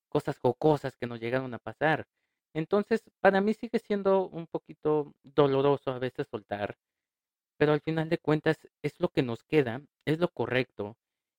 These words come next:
y es lo que debemos hacer porque no se vale, también yo creo que no se vale que una persona que ya está intentando trascender, pasar a otro plano, pasar al siguiente mundo,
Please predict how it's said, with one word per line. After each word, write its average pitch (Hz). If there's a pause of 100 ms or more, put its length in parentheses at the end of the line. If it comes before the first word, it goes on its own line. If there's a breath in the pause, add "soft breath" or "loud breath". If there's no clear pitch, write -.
y 151
es 160
lo 180
que 160
debemos 151
hacer 160
porque 160 (920)
no 190
se 240
vale, 170 (200)
también 131
yo 147
creo 160
que 156
no 151
se 165
vale 135
que -
una 160
persona 143
que 123
ya 123
está -
intentando 151
trascender, 117
pasar 117
a 135
otro 120
plano, 120 (640)
pasar 139
al 143
siguiente 143
mundo, 139